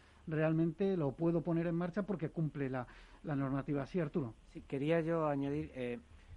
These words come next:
Speaker 2: aquí podríamos diferenciar entre lo que son las agencias, que, que sí que están perfectamente concienciadas y sí que saben que tienen que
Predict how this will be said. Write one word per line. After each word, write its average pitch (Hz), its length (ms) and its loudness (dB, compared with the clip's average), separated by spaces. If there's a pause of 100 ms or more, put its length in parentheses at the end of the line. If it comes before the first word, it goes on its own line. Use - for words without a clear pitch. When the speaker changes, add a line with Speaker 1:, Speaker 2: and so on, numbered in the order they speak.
(260)
Speaker 2:
aquí 143 200 -10
podríamos 180 360 0
diferenciar 170 440 -4
entre 143 200 -4
lo 123 80 -4
que 120 80 -8
son 170 160 -6
las 160 100 -4
agencias, 147 600 -6 (200)
que, 110 600 -8
que 110 140 -12
sí - 240 -8
que 139 80 -6
están 123 260 -8
perfectamente 117 640 -10
concienciadas 131 960 -8
y 120 80 -10
sí 131 100 -14
que 123 140 -10
saben 117 340 -6
que 110 100 -12
tienen 117 220 -8
que 117 300 -8